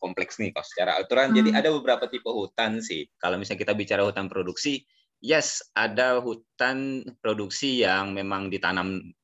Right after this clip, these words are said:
Speaker 1: hu-, jadi ditanam, ditanam terlebih dahulu, terus nanti baru diambil ininya, apa, eh,
Speaker 2: Hmm.
Speaker 1: hasilnya itu
Speaker 2: Hmm.
Speaker 1: kita sebut kayak hutan tanaman industri. Nah,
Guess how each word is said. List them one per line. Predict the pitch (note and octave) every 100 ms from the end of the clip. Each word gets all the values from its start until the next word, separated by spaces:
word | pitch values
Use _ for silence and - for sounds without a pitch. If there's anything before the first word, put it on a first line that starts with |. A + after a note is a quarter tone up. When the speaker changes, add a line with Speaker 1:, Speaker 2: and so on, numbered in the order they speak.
| _ _
Speaker 1:
hu-, | G#2+ A2 _
jadi | F#2 A2+ C3+
ditanam, | - F#2 G2 D#2+
ditanam | F2+ F2+ F#2
terlebih | F#2 F#2 F#2
dahulu, | F2 F#2 F2+ G#2+ A2 A2+ _
terus | - F#2+
nanti | F2 E2+
baru | F2+ F2 F#2
diambil | F2+ E2 E2+ F2 F2 _
ininya, | F2+ E2 E2 G2+ - _ - -
apa, | - A2 A#2+ _ _ _ _ _
eh, | F2+
Speaker 2:
Hmm. | F2+ F2
Speaker 1:
hasilnya | F2 F#2+ G2+ E2 F2 F#2
itu | F#2+ - A#2+
Speaker 2:
Hmm. | A2
Speaker 1:
kita | G2 G#2
sebut | G#2+ A2 G2 -
kayak | - G2+ F#2+
hutan | A2 G2+ G2
tanaman | F#2+ G2 G2
industri. | G2 G2 F#2+ A2+ G#2+ D#2+
Nah, | D#2+ -